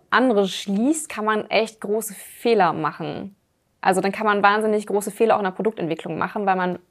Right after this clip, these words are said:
merkt einfach, man ist in der Regel nicht immer der Durchschnitt von den Bedürfnissen von Kundinnen. Deswegen haben wir von vornherein gesagt, so, hey,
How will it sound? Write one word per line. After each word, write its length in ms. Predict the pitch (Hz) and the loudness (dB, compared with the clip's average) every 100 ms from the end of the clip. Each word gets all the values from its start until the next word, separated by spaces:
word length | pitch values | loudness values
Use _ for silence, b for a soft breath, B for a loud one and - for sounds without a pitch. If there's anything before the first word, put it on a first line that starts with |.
| - | -2
merkt 440 | 196 214 247 - | 2 2 2 -2
einfach, 320 | 208 214 214 | -4 -2 -2
man 160 | 196 185 | -4 -4
ist 340 | 226 - - _ _ - 208 | -4 -6 -14 _ _ -18 -6
in 100 | 208 | 0
der 140 | 196 | 2
Regel 320 | 196 214 214 - | 2 2 2 0
nicht 240 | 208 214 | -2 -2
immer 160 | 208 202 | -2 2
der 100 | 190 | 2
Durchschnitt 600 | 202 208 - 180 170 - _ | 2 0 -2 -4 -4 -8 _
von 260 | - 190 | -4 -2
den 380 | 185 185 185 180 | 2 2 2 0
Bedürfnissen 760 | 196 190 233 226 185 190 180 202 | 2 6 6 4 -2 0 -2 -2
von 240 | - 180 | -4 -4
Kundinnen. 560 | 180 247 196 160 214 320 B B B B - | 0 2 2 0 -2 -2 B B B B -6
Deswegen 420 | 190 196 214 220 | 0 2 4 2
haben 120 | 208 | 2
wir 80 | 226 | 2
von 100 | 226 | 2
vornherein 360 | 202 208 202 196 | 0 0 0 0
gesagt, 280 | 190 190 185 | 0 0 -2
so, 60 | 180 | -4
hey, 280 | 220 320 | 0 0